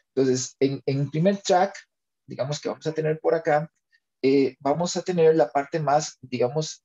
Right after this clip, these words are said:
voy a ponerlo, vamos a ver, lo pongo por aquí, tal vez aquí. Digamos que esta es la parte más magistral,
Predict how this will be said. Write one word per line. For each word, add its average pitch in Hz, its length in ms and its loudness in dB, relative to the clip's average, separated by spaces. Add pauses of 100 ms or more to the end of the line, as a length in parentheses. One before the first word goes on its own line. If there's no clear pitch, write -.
(120)
voy 127 120 0
a 135 60 -8
ponerlo, 120 560 -4 (200)
vamos - 840 -20
a - 40 -12
ver, - 100 -10
lo - 200 -20
pongo - 200 -14
por - 120 -20
aquí, - 180 -20 (440)
tal - 160 -20
vez - 180 -18
aquí. - 420 -12 (1000)
Digamos 127 220 -2
que 143 60 -4
esta 160 120 -2
es 160 60 4
la 156 80 0
parte 147 220 0
más 131 200 -2
magistral, 131 800 -2